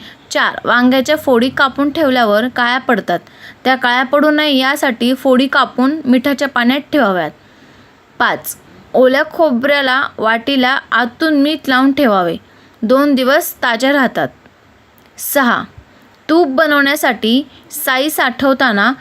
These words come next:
ती हवाबंद डब्यात फ्रीझरमध्ये ठेवावी, साई जास्त दिवस टिकते. सात, मऊसूत चपाती बनवण्यासाठी कणिक मळून पंधरा ते वीस मिनिट सुती कपड्यात झाकून ठेवावी, त्याने चपाती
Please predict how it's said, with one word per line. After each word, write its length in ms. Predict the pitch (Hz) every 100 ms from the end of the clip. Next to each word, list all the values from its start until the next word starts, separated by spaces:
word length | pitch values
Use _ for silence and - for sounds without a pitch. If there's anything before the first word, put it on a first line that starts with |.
| - - -
ती 60 | 311
हवाबंद 520 | 311 294 285 311 311
डब्यात 380 | 320 262 202 240 -
फ्रीझरमध्ये 580 | 294 285 262 302 285 302
ठेवावी, 480 | 302 311 220 185 180 - - -
साई 380 | - 247 277 311 233
जास्त 380 | 277 294 -
दिवस 400 | 311 277 269 277 -
टिकते. 400 | 254 - 185 - - - _ _ - -
सात, 400 | - - 262 190 - - - - - -
मऊसूत 460 | 240 269 311 - 403 -
चपाती 480 | 320 247 277 269 311
बनवण्यासाठी 880 | 254 240 240 262 311 294 233 233 247 -
कणिक 300 | 262 302 294
मळून 360 | 277 240 254
पंधरा 500 | 269 - 277 277 330
ते 200 | 339 330
वीस 300 | 262 285 320 294
मिनिट 420 | 240 233 240 -
सुती 320 | - 262 330
कपड्यात 420 | - 269 247 262 233
झाकून 360 | 294 240 262 277
ठेवावी, 440 | 269 190 170 156 - - - - -
त्याने 200 | 254 285
चपाती 540 | - 247 262 247